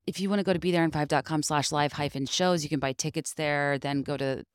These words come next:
at Be There in Five's Instagram and go to the highlight to find the forms. And yeah, if you are in,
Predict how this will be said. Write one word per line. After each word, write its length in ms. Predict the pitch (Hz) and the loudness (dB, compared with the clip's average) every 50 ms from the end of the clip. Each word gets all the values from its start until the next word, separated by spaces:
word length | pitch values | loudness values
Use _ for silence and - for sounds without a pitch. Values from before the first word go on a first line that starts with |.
| - - | -8 -4
at 220 | 147 135 135 113 | -2 -2 -2 -2
Be 100 | - 147 | -4 -4
There 160 | 143 143 139 | -4 -2 -2
in 80 | 135 131 | -2 -4
Five's 240 | - 135 127 120 123 | -4 -4 -4 -4 -4
Instagram 680 | 135 131 - - 139 - 139 131 127 127 123 127 - - - | -6 -6 -6 -6 -8 -6 -6 -6 -6 -6 -6 -8 -10 -12 -10
and 220 | - 135 135 131 | -8 -8 -6 -6
go 120 | - 139 | -6 -6
to 60 | 135 131 | -6 -6
the 100 | 131 127 | -6 -6
highlight 360 | 127 139 139 135 131 127 - - _ _ | -6 -6 -6 -6 -6 -8 -10 -14 _ _
to 140 | - 151 135 | -14 -14 -14
find 200 | - 135 131 135 | -12 -12 -12 -12
the 40 | - | -12
forms. 480 | - - 175 185 185 185 175 - - _ _ _ _ _ _ _ | -12 -8 -6 -4 -4 -4 -6 -8 -12 _ _ _ _ _ _ _
And 300 | - 180 190 196 190 - | 4 6 8 8 6 6
yeah, 240 | 175 202 214 202 190 | 6 6 6 8 8
if 160 | 175 165 - | 6 4 4
you 140 | 180 196 190 | 2 4 4
are 140 | 190 185 180 | 6 6 6
in, 500 | - 175 180 175 175 170 170 165 170 - | 6 6 8 8 8 8 6 6 4 2